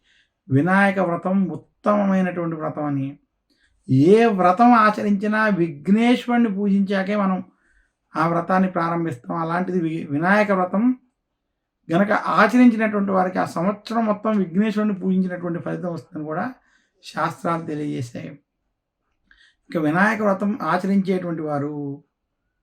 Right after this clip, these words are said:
మట్టి గణపతిని మాత్రమే పూజించాలి. శాస్త్ర ప్రకారం కేవలం మట్టితో చేసిన విఘ్నేశ్వరుని పూజించమని మనకి శాస్త్రాలు తెలియజేశాయి. మీ దగ్గర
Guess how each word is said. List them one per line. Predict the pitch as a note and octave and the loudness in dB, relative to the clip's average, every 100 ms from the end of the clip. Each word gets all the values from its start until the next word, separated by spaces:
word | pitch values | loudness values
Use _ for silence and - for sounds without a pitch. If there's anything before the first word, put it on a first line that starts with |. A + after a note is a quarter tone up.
| _ _ _ _ _ _ _ _ B2+ | _ _ _ _ _ _ _ _ 4
మట్టి | C3 E3+ - _ - C4 F#3+ | 4 4 -6 _ 2 2 4
గణపతిని | F#3 G#3 G#3 G3+ G3+ | 2 2 0 -2 2
మాత్రమే | F#3 F3+ F#3+ G3 | 2 0 0 -2
పూజించాలి. | F#3+ E3 E3 D#3 D#3 D3+ D#3 D3 C#3+ - _ _ _ _ | -2 -2 -2 -2 -4 -4 -6 -8 -10 -14 _ _ _ _
శాస్త్ర | - - E3+ G#3 G#3 G#3 | -16 -4 0 0 0 -2
ప్రకారం | G3 F3 E3 E3 F#3+ A#3+ - _ _ _ _ _ _ _ _ _ _ | -2 -2 -2 -2 -4 -6 -10 _ _ _ _ _ _ _ _ _ _
కేవలం | - F3 G3+ G#3+ A3+ A#3+ B3+ _ - C3+ | 0 2 4 4 4 2 -2 _ -4 0
మట్టితో | C#3+ E3+ - - A#3 A3+ A3+ | 2 0 -4 -8 -2 2 0
చేసిన | G3+ G#3+ G3+ G#3 G3+ | 0 -4 -2 0 0
విఘ్నేశ్వరుని | F#3 D#3 E3+ G3 F#3+ G3 G3 | 0 -2 0 0 0 0 0
పూజించమని | F#3 F3 F3+ F3 E3+ G3 | -2 -4 -2 -4 -4 -2
మనకి | A3 G3+ F#3+ | -2 -2 -2
శాస్త్రాలు | F3+ F3 F#3 F3 | -4 -4 -2 -2
తెలియజేశాయి. | E3 D#3+ D3+ C3 D#3 D#3 - _ _ _ _ _ D3 | -2 -8 -8 -10 -10 -10 -12 _ _ _ _ _ -2
మీ | D#3+ | 2
దగ్గర | E3 E3 G3+ | 0 2 2